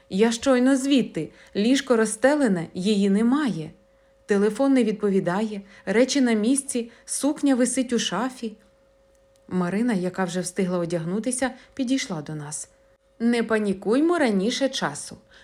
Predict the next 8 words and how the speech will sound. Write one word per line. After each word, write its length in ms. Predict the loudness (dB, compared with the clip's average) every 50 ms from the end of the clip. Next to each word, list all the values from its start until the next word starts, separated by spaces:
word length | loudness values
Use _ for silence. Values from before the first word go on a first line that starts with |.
| -6 -2
Можливо, 500 | 0 0 0 0 0 0 0 0 0 0
вона 260 | 2 2 2 2 0
просто 420 | 0 0 0 0 2 2 2 2
вийшла 280 | 2 2 0 0 -2 0
прогулятися, 720 | 0 0 0 2 2 2 0 0 -2 -2 -4 -2 -2 -2 -4 -4 -12 -20 -10
щоб 240 | -6 -4 -2 -2
заспокоїти 800 | 2 2 2 0 0 -2 -6 -4 -2 0 0 0 0 0 0 0
нерви. 400 | 0 -2 -4 -6 -8 -12 -16